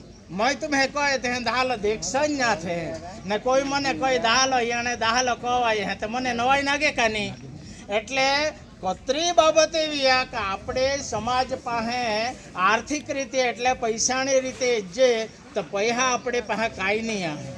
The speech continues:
કાહને કાંઈ નહીં હે, કોઈને ખોટો નાગે તો જાય તે જ નેણે.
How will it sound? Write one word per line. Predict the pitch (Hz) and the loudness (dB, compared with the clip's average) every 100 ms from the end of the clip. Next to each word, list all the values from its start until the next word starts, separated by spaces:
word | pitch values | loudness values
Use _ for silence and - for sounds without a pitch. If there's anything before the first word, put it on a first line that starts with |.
| - - - - | -14 -18 -14 0
કાહને | 226 247 311 339 339 | 4 6 6 6 4
કાંઈ | 339 339 330 | 6 6 4
નહીં | 339 330 | 2 2
હે, | 277 277 277 277 | 2 2 0 -2
કોઈને | 247 254 277 294 | -2 0 0 -2
ખોટો | 254 262 262 294 | -2 -4 -2 -4
નાગે | 277 262 269 | -2 -2 -2
તો | 277 | -2
જાય | 247 254 269 | 0 2 2
તે | 269 285 320 | 0 2 4
જ | 302 | 6
નેણે. | 294 240 185 | 6 6 2